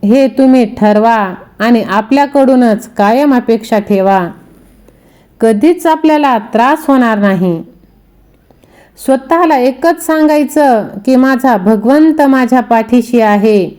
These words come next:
आणि मला खरंच काय हवे आहे ते त्याला माहीत आहे आणि तो मला ते देणारच.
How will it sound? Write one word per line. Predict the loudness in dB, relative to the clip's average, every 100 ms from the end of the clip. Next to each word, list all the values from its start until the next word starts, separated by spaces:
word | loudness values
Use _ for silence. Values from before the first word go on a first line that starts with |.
| _ _ _ _ _ _ -2
आणि | 0 2
मला | 2 2 -2
खरंच | -2 0 2 0 -2 -4
काय | 0 0 0
हवे | 0 2 4 4 2
आहे | 2 2 2 2 0 -2 -10 -20 _ _ -2
ते | 0
त्याला | 0 -2 0 0
माहीत | 2 0 0 0
आहे | -2 -2 0 0 0
आणि | 0 0 0
तो | 0 0 2
मला | 2 2 2 0
ते | 0 -2
देणारच. | 0 0 0 0 -2 -4